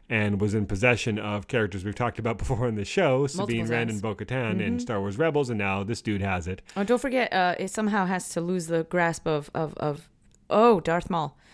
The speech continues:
Speaker 2: because he had it while he was running.
Speaker 1: Well, right, but that's an untold story that we're gonna see in
Speaker 2: Uh,
Speaker 1: the, the
Speaker 2: Crimson
Speaker 1: new,
Speaker 2: Dawn.
Speaker 1: the new season of Star War, of, uh, Clone Wars that we're getting on Disney Plus. But that, that's, it's, it's been said and, like, it's been established in books and comics and stuff that, that we're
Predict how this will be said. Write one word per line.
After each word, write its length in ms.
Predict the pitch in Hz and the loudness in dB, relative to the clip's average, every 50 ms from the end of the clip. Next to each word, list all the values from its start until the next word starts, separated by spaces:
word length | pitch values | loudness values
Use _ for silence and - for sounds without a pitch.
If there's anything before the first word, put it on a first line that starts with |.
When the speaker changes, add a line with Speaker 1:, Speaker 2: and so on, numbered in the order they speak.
| - - | -14 -10
Speaker 2:
because 240 | - 196 - 196 180 | -6 -4 -2 -2 -2
he 120 | - 233 202 | 0 -2 0
had 220 | 175 190 254 277 | 4 4 4 4
it 80 | 214 - - | 4 0 -2
while 140 | 156 160 160 | -2 -4 -2
he 120 | 151 202 | -4 -4
was 180 | 180 175 160 156 | -4 -6 -6 -6
running. 260 | 170 175 165 165 165 | -6 -6 -4 2 6
Speaker 1:
Well, 120 | 170 165 151 | 6 8 8
right, 220 | 147 113 98 90 | 6 4 2 0
but 120 | - 113 - | -2 0 2
that's 180 | 156 147 - | 2 2 2
an 80 | 151 147 | 2 2
untold 380 | 143 143 135 135 135 131 117 - | 2 2 0 0 -2 -2 -2 -2
story 260 | - 135 120 120 117 | 0 2 2 2 2
that 160 | 107 113 98 | 2 -2 -4
we're 60 | 107 | -4
gonna 200 | 92 110 107 104 | -4 -2 -2 -4
see 380 | 98 - - 117 104 98 98 104 | -4 -4 -4 -4 -2 -2 -2 -2
in 160 | 98 95 95 | -4 -4 -4
Speaker 2:
Uh, 60 | 95 95 | -4 -4
Speaker 1:
the, 60 | 95 92 | -4 -4
the 60 | 92 | -4
Speaker 2:
Crimson 280 | 92 - 104 104 110 120 | -4 -2 -2 0 2 4
Speaker 1:
new, 100 | 135 135 131 | 4 4 4
Speaker 2:
Dawn. 280 | 123 120 117 123 120 101 | 4 2 0 -4 -4 -2
Speaker 1:
the 120 | 110 113 | 0 0
new 220 | 113 117 117 113 110 | 2 2 2 0 0
season 340 | - - 113 104 92 98 98 | 0 -2 -2 -2 0 -2 -4
of 100 | 95 - | -4 -4
Star 280 | - 120 104 101 98 | -2 0 0 0 0
War, 180 | 95 98 107 107 | 0 -2 -4 -4
of, 260 | 110 104 101 92 92 | -2 -2 -2 0 -2
uh, 120 | 98 92 | -2 -4
Clone 320 | 87 - - 120 113 107 101 | -2 0 2 2 2 2 2
Wars 220 | 92 92 92 82 | 0 0 -2 -2
that 120 | - 104 90 | -4 -6 -4
we're 80 | 98 | -2
getting 240 | 90 104 98 95 95 | 0 0 0 0 0
on 120 | 92 92 | 0 -2
Disney 260 | 87 95 80 87 87 82 | -2 -2 -2 -2 -4 -4
Plus. 280 | - 101 85 80 - | -2 -4 -4 -4 -4
But 140 | - - 90 | -6 -4 0
that, 240 | 113 113 110 104 - | 0 0 0 0 2
that's, 340 | 123 123 113 - - - - 131 139 | 4 4 4 2 -2 -14 -14 -6 -2
it's, 260 | 143 135 120 - - | 0 0 0 0 2
it's 180 | 147 127 - | 0 0 0
been 160 | - - 120 113 | 2 0 0 2
said 380 | - - 151 135 131 127 120 | 4 4 6 6 8 6 6
and, 160 | 113 107 107 | 4 4 2
like, 180 | 104 98 98 - | 0 -2 -2 -4
it's 120 | 95 - | -8 -12
been 180 | - - 95 95 | -6 -4 -2 -2
established 460 | 90 - - 110 98 87 95 85 - | -2 -2 0 -2 0 0 -2 -2 0
in 100 | 98 92 | 0 0
books 280 | 85 101 98 90 - - | 2 2 2 2 0 -2
and 120 | 92 82 | -2 0
comics 340 | - 101 101 98 95 90 - | 2 2 2 2 2 -2 -2
and 100 | 90 85 | -4 -4
stuff 340 | - - 98 85 82 - - | -2 0 2 2 2 0 0
that, 180 | - 87 80 - - - - - - - - - - | 0 0 0 0 -6 -20 -20 -20 -20 -20 -10 -4 0
that 100 | 107 101 | 2 4
we're 240 | 101 101 95 101 | 6 6 4 4